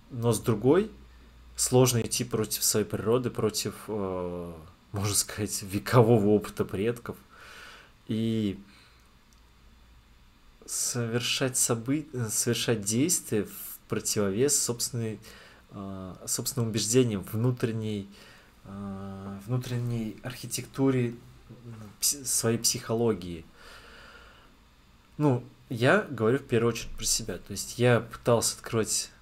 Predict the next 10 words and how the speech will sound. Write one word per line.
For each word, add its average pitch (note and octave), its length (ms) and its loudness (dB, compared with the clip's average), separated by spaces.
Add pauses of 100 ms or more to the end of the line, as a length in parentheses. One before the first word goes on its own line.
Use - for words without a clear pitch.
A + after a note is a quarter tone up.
(640)
ну, A#2+ 880 -6 (500)
пару B2+ 320 8
десятков F2+ 520 -6
бизнесов, A2 580 -4 (760)
и G#2+ 140 2
из G#2+ 120 0
них, B2+ 240 -2
наверное, G#2+ 720 2 (180)
пять A#2+ 420 2 (1120)
были G#2+ 440 2